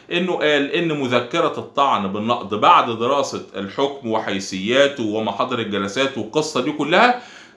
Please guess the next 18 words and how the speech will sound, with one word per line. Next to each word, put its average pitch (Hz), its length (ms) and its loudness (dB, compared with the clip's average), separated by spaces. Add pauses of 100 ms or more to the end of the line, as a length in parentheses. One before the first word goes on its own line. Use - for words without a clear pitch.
(160)
آه، 139 320 2
قدر 202 200 4
ان 156 120 -2
هو 185 360 2
يتوصل 151 640 0
الى 156 300 2
حداشر 156 640 2
سبب، 180 420 2 (240)
حداشر 151 560 2
سبب 170 400 0 (320)
لنقض 160 680 2
الحكم 156 420 -2
او 139 220 0
ل، 180 320 -4 (220)
آه، 117 200 4
آه، 113 420 2
يعني 110 400 2
اعادة، 165 420 4